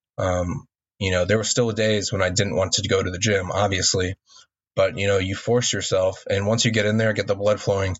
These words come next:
those can be some of the best workouts. So, um, if you really struggle with motivation to go to the gym, I would recommend to set yourself up for success. Now, what I mean by this is, you know,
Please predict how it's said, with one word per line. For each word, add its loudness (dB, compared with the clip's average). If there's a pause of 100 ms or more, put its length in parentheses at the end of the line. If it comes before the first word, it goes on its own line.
(420)
those 0
can 0
be 2
some 0
of 0
the -6 (100)
best 0
workouts. -2
So, 0 (640)
um, 2
if -2
you 2
really 0
struggle 0
with -2
motivation 0
to 0
go 2
to 0
the 0
gym, 2
I -2
would 0
recommend 0
to 0
set 2
yourself -2
up 0
for -2
success. 0
Now, 0
what 0
I 0
mean 0
by 0
this 0
is, 0 (720)
you 0
know, 0